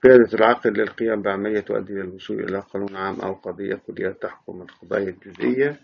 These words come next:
وفي ضوء المنطق هو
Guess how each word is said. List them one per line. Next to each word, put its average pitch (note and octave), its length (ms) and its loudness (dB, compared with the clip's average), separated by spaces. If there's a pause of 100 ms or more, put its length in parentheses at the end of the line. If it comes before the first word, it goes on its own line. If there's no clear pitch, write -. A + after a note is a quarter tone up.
(800)
وفي C#3 500 0
ضوء C3+ 300 -6
المنطق B2 680 -8 (300)
هو A2+ 380 -8